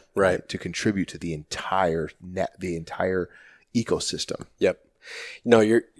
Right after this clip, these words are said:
Speaker 1: I couldn't agree more. And it's, it's interesting too, 'cause we do ourselves a disservice. I call it my imposter syndrome. You know, I'm a, multiple times in a doctoral program,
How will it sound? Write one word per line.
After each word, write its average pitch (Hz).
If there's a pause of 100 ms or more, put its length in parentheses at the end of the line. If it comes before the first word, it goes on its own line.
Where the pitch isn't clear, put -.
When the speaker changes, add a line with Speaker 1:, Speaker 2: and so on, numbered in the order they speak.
Speaker 1:
I 107 (180)
couldn't 120
agree 98
more. 95 (140)
And 104
it's, -
it's 101
interesting 98
too, 101
'cause 101
we 104
do 101
ourselves 95
a 98
disservice. 95
I 95
call 98
it 95
my 95 (320)
imposter 104
syndrome. 98 (440)
You 107
know, 101
I'm 95
a, 92 (340)
multiple 110
times 98
in 95
a 90
doctoral 92
program, 95